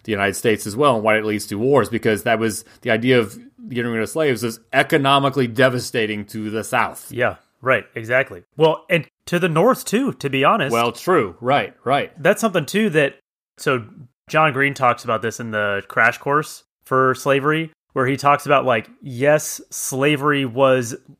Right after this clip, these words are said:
Speaker 2: you know, is seen as, like, a Southern thing, like, all the plant, you th-, when you think of, like, the tobacco plantations and the cotton plantations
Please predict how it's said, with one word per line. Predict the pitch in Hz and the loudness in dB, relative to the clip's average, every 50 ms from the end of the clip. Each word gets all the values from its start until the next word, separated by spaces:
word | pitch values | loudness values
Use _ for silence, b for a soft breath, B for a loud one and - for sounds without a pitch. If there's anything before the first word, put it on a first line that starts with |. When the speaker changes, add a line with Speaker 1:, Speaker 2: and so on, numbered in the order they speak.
| _ _ _ | _ _ _
Speaker 2:
you | 151 139 | -4 -2
know, | 127 113 113 | 0 0 0
is | 117 131 127 120 | 0 -2 -4 -4
seen | - - - 151 147 143 135 | -6 -6 -2 -2 0 2 2
as, | 131 123 113 | 2 0 2
like, | 120 123 117 117 - | 2 2 2 2 0
a | 117 107 | -4 -6
Southern | 101 - - - - 113 110 117 127 123 131 123 | -6 -6 -4 0 2 2 2 2 0 -2 -4 -2
thing, | - 135 123 127 131 131 | 0 2 2 2 2 0
like, | 117 110 104 101 - - | 0 0 0 0 -2 -4
all | 135 127 | -4 -4
the | 123 110 123 | -2 -4 -6
plant, | - - - 139 127 131 113 113 | -6 -4 -2 0 0 0 -2 -6
you | 113 113 120 | -8 -8 -8
th-, | - 135 | -8 -6
when | 123 120 | -4 -4
you | 120 113 | -2 -2
think | 135 113 | -2 -2
of, | 113 | -2
like, | 113 110 - | -2 -2 -4
the | 104 | -6
tobacco | - - 98 110 113 117 110 - 110 107 | -10 -4 0 2 2 2 2 0 -2 -2
plantations | - 123 117 110 - 117 113 110 107 113 104 | -2 -2 -4 -2 -2 -2 -4 -4 -4 -8 -8
and | 98 98 | -10 -10
the | |
cotton | - - - 117 113 110 | -4 -2 -2 -2 -2 -2
plantations | - 120 117 110 - - 117 107 101 113 110 104 101 - | -4 -4 -4 -2 -2 -4 -6 -6 -6 -8 -8 -10 -10 -14